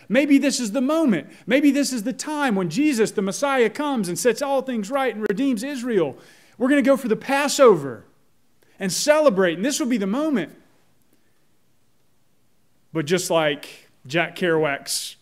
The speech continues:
characters, they got to that place, but it wasn't the place either. It wasn't the moment either. It wasn't the home they were waiting for, and so they hit the road again, and they're going back in another direction.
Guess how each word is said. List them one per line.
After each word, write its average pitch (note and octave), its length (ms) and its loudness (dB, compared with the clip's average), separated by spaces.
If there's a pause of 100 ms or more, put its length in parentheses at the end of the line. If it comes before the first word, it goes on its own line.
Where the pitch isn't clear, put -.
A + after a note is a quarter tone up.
characters, E3+ 640 0
they D3+ 160 -2
got D3+ 240 -4
to C#3+ 60 -12
that D3+ 200 -8
place, D3+ 240 -6
but D3+ 140 -10
it D3+ 120 -6
wasn't C3+ 280 -10
the B2+ 60 -16
place C#3+ 340 -10
either. C#3+ 220 -4
It C#3+ 80 -6
wasn't C#3+ 300 -8
the C#3+ 40 -10
moment D3 300 -8
either. E3 240 -2
It E3 100 -8
wasn't E3+ 360 -6
the D3+ 100 -4
home G3 320 -4
they E3 120 0
were D3 160 -4
waiting F#3 360 -4
for, D3+ 420 -6 (260)
and D#3+ 120 -10
so F3 140 -4
they E3 120 -2
hit F3+ 220 -6
the F3+ 80 -4
road A#3+ 240 -2
again, B2+ 420 -8 (320)
and C#3+ 100 -10
they're D#3+ 120 -4
going D#3 320 -4
back A#2+ 460 -10 (1500)
in C#3 100 -8
another C3+ 300 -6
direction. B2 640 -12